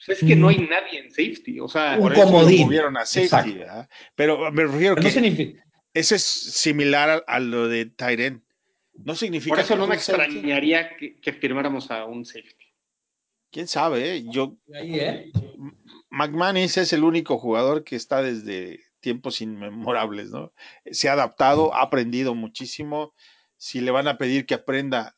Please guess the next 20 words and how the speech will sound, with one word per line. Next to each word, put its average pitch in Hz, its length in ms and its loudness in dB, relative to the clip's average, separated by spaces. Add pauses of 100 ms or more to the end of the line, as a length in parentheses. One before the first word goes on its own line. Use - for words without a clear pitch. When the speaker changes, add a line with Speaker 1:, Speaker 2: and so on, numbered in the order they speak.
Speaker 3:
la 104 200 -6
posición. 123 460 -4
Aparte, 143 460 -4
en 139 60 -4
una 175 160 0
entrevista 143 460 -2
que - 80 -12
escuché, - 360 -4
dice 143 260 -6 (380)
que 139 80 -4
este 143 200 -6
cambio 151 320 0
no 135 160 0
es 127 140 -4
nuevo, 123 400 0 (560)
que 131 80 -6
aunque 120 260 -2
se - 120 -8
anunció 135 400 0
ahorita, 147 440 0